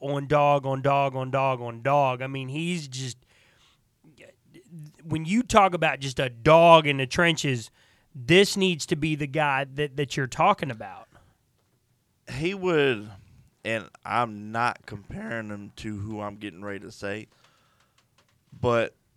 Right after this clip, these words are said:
Speaker 2: there were several times on, like, third and one, um,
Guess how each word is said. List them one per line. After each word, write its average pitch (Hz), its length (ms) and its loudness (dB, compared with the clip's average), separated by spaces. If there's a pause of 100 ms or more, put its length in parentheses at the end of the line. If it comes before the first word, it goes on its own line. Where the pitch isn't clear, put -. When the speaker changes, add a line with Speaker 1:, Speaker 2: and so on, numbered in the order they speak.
(580)
Speaker 2:
there 139 200 -2
were 139 100 -2
several 143 360 -2
times 135 600 -4 (100)
on, 104 360 -8
like, 90 300 -8
third 110 300 -2
and 107 120 -14
one, 107 640 -6 (840)
um, 117 340 -20